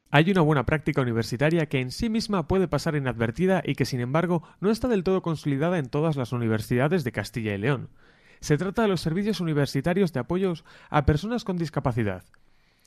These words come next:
Estos servicios pueden organizar el apoyo a las personas con discapacidad en los estudios superiores, pero también son promotores de la cultura de la inclusión social.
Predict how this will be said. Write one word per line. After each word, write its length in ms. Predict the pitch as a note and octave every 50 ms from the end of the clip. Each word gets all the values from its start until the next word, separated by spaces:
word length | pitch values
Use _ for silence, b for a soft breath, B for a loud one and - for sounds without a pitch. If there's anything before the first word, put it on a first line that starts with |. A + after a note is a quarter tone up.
| b b b b b b
Estos 280 | b C#3+ - - G3+ D#3
servicios 400 | F3+ D#3 F3 G3 E3+ G3+ F#3 -
pueden 340 | - - E3 F3+ F#3 F3+ E3
organizar 420 | D#3+ D3 D3 C#3+ C#3 - D3+ C#3+
el 120 | C3 B2 A#2
apoyo 320 | A2+ - D3+ D3+ C#3+ C3
a 20 |
las 140 | B2 A2+ -
personas 400 | - B2 A2+ - D3 D3+ C#3+ -
con 100 | - B2+
discapacidad 640 | A#2+ A#2 A2 - B2 - A2 G#2 - B2+ C#3+ E3 - b b b b b b
en 100 | C3+ C#3
los 140 | C#3 A#2+ C3+
estudios 320 | B2+ - G3 G3+ G3+ F#3
superiores, 600 | - D#3+ C3+ C3+ C3 D3+ A#2+ G2+ G2 G2 - - B B B B
pero 160 | - D3 D3
también 320 | - D3 C#3+ F3+ G#3+ A#3 G#3+
son 180 | - G3 E3+
promotores 520 | - F3 D#3+ D3+ C#3+ C#3 - F3 F3+ F3 C#3+
de 80 | D3+
la 80 | C3 B2
cultura 420 | - B2+ B2 A#2 - E3+ F#3+ F#3+
de 60 | E3 C3
la 60 | A2+
inclusión 460 | A2 G#2+ A#2 A2 G#2 - A2 G#2 G#2+
social. 480 | - - A#2+ - - D3+ B2 A2+ C#3